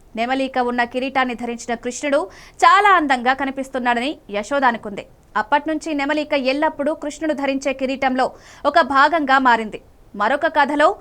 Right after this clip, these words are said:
తల్లి యశోద ప్రతిరోజు కన్నయ్యని వివిధ ఆభరణాలతో అలంకరించేదని వర్ణించబడింది. ఒకరోజు ఆమె అతన్ని నెమలికతో అలంకరించింది. కన్నయ్య మనోహరమైన రూపాన్ని చూసి అందరూ మంత్రముగ్ధులయ్యారు. ఆ రోజు నుంచి నెమలిక అతని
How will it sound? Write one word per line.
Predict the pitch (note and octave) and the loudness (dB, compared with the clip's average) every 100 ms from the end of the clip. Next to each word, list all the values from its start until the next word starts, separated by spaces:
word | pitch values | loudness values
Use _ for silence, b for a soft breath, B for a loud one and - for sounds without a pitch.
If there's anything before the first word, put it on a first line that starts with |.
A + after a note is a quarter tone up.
| B B - | B B 4
తల్లి | E4+ G4 F4+ | 4 6 4
యశోద | E4+ F#4+ D#4 D#4+ F#4 - | 4 2 4 4 2 0
ప్రతిరోజు | C4 C4+ F4 D#4+ D4+ D4+ D4 | 0 0 0 0 0 -2 0
కన్నయ్యని | B3+ D4 C#4 C#4 B3+ - G3 | 2 2 2 0 -2 -6 -6
వివిధ | B3+ C#4+ C4 B3 | -2 2 4 6
ఆభరణాలతో | C#4+ D#4+ D4 C4 A#3 C4+ | 4 2 0 0 2 2
అలంకరించేదని | C4 C4+ C#4 C4 C4 A#3 A#3 D#4 - | 4 2 -4 -8 -6 -4 -2 -4 -2
వర్ణించబడింది. | A3+ B3+ C4+ B3 G3+ F#3+ - _ _ G3 | -2 -2 -6 -8 -8 -8 -14 _ _ -10
ఒకరోజు | G3+ A3 B3+ C#4+ | -6 -4 0 2
ఆమె | C#4+ C4+ | 2 0
అతన్ని | C#4 C4+ D#4 C#4 | -2 -2 -2 -2
నెమలికతో | D4 D4+ D4 C4 C4 C4 | -2 -2 -4 -2 0 0
అలంకరించింది. | B3+ C4+ B3 - G3+ G3 - B B B D4+ | 0 -4 -8 -10 -10 -12 -14 B B B 0
కన్నయ్య | D4+ E4+ E4 D4+ | 2 2 2 2
మనోహరమైన | D4 E4 D#4+ D#4 D4 C#4 C4+ | 4 4 2 0 0 0 -2
రూపాన్ని | C#4 C#4 C#4 C4+ | 0 -2 -2 -6
చూసి | B3+ C#4 G#3 B B B A3+ | -6 -6 -8 B B B 2
అందరూ | C4+ D4+ F4 C#4 | 4 2 2 2
మంత్రముగ్ధులయ్యారు. | C4+ D#4 F#4 D#4 B3+ C4+ A3 F#3+ - _ _ - F3+ | 0 2 0 0 -2 -2 0 -2 -4 _ _ -2 2
ఆ | B3+ | 4
రోజు | D#4+ F4+ F4 | 2 0 -4
నుంచి | D#4 F4+ D#4 | -2 -2 0
నెమలిక | D4+ D#4+ D#4 D4+ C#4 | 2 0 0 2 0
అతని | D4 | -2